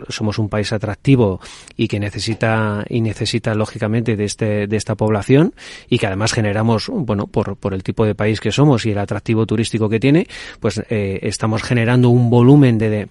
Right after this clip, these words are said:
de demanda, eh, de vivienda que la oferta no, no es capaz de generarla.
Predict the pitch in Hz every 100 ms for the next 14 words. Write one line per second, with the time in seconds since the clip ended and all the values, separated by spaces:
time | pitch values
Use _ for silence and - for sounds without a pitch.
0 | _ _ 120 113 107 107 139 147 113 95
1 | - - - - - 104 104 104 117 123
2 | 120 113 123 135 135 113 104 120 104 123
3 | 127 - - 120 120 113 107 104 107 117
4 | 123 120 127 113 104 110 104 104 98 90